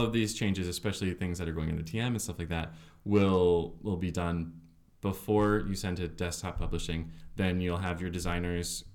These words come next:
make the final file, and then once that's done, we'll send it back to the linguist, and they'll look at it and be like, "Okay, this makes sense. Nothing was cut off. Everything is readable and usable," and then we have our final file, and then we'll deliver that.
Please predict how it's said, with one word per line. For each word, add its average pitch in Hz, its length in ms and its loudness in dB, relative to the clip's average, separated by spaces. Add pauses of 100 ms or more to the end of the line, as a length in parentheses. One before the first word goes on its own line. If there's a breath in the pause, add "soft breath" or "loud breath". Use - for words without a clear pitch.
(320)
make 101 320 4
the 110 100 0
final 92 300 0
file, 80 480 -4 (180)
and 92 200 2
then 82 500 0
once 87 300 -2
that's 107 260 -2
done, 85 360 -2 (180 loud breath)
we'll 98 140 2
send 101 220 2
it 90 80 -2
back 90 260 -2
to 85 440 -2 (120)
the 85 420 0
linguist, 98 560 2
and 95 200 2
they'll 95 160 4
look 107 180 6
at 98 100 2
it 92 140 0
and 92 80 0
be 87 100 0
like, 80 260 -4
"Okay, 98 200 -2
this 87 180 -2
makes 87 180 -4
sense. 101 280 0 (200 loud breath)
Nothing 104 300 0
was 90 100 0
cut 95 240 -4
off. 85 440 -2 (240 soft breath)
Everything 98 720 2
is 90 180 -2
readable 87 520 4
and 85 260 -2
usable," 80 640 -2 (320 loud breath)
and 82 500 -2 (140)
then 82 520 -2 (540)
we 98 140 4
have 87 200 -2
our 78 120 0
final 82 260 -2
file, 80 240 -6
and 85 80 -2
then 82 100 0
we'll 80 120 0
deliver 87 340 -4
that. - 240 -14